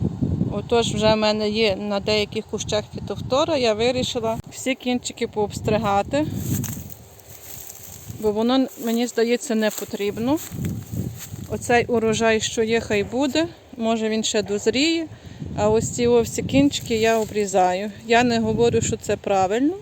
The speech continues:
але просто воно мені не потрібно. Е, більше ті помідори хоч зав'яжуться, вони вже не дозріють, тому що вже буде і холодно, і, і,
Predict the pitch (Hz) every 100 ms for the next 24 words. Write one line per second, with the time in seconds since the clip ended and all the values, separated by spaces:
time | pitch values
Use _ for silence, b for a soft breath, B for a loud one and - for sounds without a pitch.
0 | - 233 226 220 - 233 - 220 220 262
1 | 269 240 233 220 - - 180 170 202 202
2 | - B B B B B B B B B
3 | B - 190 196 254 277 - 233 226 220
4 | B B B B B B - 247 - 240
5 | 233 226 240 226 226 226 196 220 214 247
6 | 254 233 - 214 214 220 214 208 202 196
7 | 190 196 196 208 294 - - _ B B
8 | B B B B B - - 220 220 -
9 | 214 214 196 214 202 190 185 185 262 285
10 | 269 247 254 254 240 233 - 202 196 190